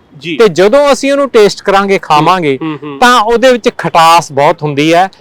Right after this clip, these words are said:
Speaker 1: ਠੀਕ
Speaker 2: ਤੇ
Speaker 1: ਹੈ
Speaker 2: ਕਈ
Speaker 1: ਜੀ।
Speaker 2: ਵਾਰ ਤਾਂ ਲੋਕ ਯੂਨੀਵਰਸਿਟੀ ਨੂੰ ਫੋਨ ਵੀ ਕਰ ਦਿੰਦੇ ਆ
Speaker 1: ਠੀਕ ਹੈ ਜੀ।
Speaker 2: ਕਿ "ਜੀ, ਤੁਹਾਡਾ ਫਰੂਟ ਤਾਂ ਕਿੰਨੂ ਪੱਕ ਗਿਆ,
Speaker 1: ਜੀ।
Speaker 2: ਨਵੰਬਰ ਆ ਗਈ ਹੈ ਜੀ,
Speaker 1: ਹਾਂ।
Speaker 2: ਪੀਲਾ ਹੋ ਗਿਆ ਜੀ",
Speaker 1: ਹਾਂ, ਹਾਂ,
Speaker 2: ਤੇ ਉਹ
Speaker 1: ਹਾਂ।
Speaker 2: ਖੱਟਾ ਹੈ।
Speaker 1: ਹਾਂ,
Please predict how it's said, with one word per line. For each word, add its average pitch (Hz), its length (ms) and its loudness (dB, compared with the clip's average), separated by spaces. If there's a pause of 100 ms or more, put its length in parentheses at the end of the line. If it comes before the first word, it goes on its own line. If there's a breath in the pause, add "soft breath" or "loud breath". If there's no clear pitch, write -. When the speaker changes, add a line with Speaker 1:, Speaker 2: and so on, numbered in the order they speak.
Speaker 1:
ਠੀਕ 180 140 -2
Speaker 2:
ਤੇ 214 60 2
Speaker 1:
ਹੈ 165 40 -2
Speaker 2:
ਕਈ 254 100 4
Speaker 1:
ਜੀ। 294 60 2
Speaker 2:
ਵਾਰ 247 220 2
ਤਾਂ 240 160 2
ਲੋਕ 226 200 2
ਯੂਨੀਵਰਸਿਟੀ 226 380 -2
ਨੂੰ 208 100 0
ਫੋਨ 190 260 0
ਵੀ 185 120 0
ਕਰ 175 160 2
ਦਿੰਦੇ 156 280 -4
ਆ 165 120 -6 (100)
Speaker 1:
ਠੀਕ 156 140 -10
ਹੈ 156 80 -4
ਜੀ। 147 120 0
Speaker 2:
ਕਿ 196 60 4
"ਜੀ, 208 180 -2
ਤੁਹਾਡਾ 185 520 2
ਫਰੂਟ 180 340 -2
ਤਾਂ 185 140 0
ਕਿੰਨੂ 170 280 -4
ਪੱਕ 156 300 -2
ਗਿਆ, 170 320 2 (160)
Speaker 1:
ਜੀ। 156 260 -8
Speaker 2:
ਨਵੰਬਰ 170 420 0
ਆ 170 260 2
ਗਈ 190 220 2
ਹੈ 180 60 2
ਜੀ, 170 280 -2 (160)
Speaker 1:
ਹਾਂ। 147 80 -2
Speaker 2:
ਪੀਲਾ 196 340 6
ਹੋ 165 240 2
ਗਿਆ 190 200 4
ਜੀ", 185 180 0
Speaker 1:
ਹਾਂ, 143 220 0
ਹਾਂ, 147 140 -4
Speaker 2:
ਤੇ 247 60 4
ਉਹ 240 60 6
Speaker 1:
ਹਾਂ। 143 60 0
Speaker 2:
ਖੱਟਾ 190 260 0
ਹੈ। 117 180 -2 (160)
Speaker 1:
ਹਾਂ, 135 220 -4